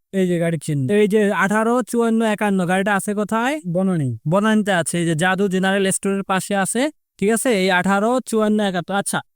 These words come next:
Speaker 2: এরপর ক্যামেরা কিভাবে দেখবো, কত মাইলের হলো?
Speaker 1: জি, জি, ক্যামেরা দেখতে হলে লিস্টে যাবেন।
Speaker 2: লিস্টে যাব।
Speaker 1: থ্রি ডট।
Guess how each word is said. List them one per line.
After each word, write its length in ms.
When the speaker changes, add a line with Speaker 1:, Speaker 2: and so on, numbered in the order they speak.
Speaker 2:
এরপর 280
ক্যামেরা 420
কিভাবে 260
দেখবো, 180
কত 220
মাইলের 500
হলো? 340
Speaker 1:
জি, 180
জি, 140
ক্যামেরা 400
দেখতে 300
হলে 440
লিস্টে 380
যাবেন। 400
Speaker 2:
লিস্টে 320
যাব। 280
Speaker 1:
থ্রি 220
ডট। 280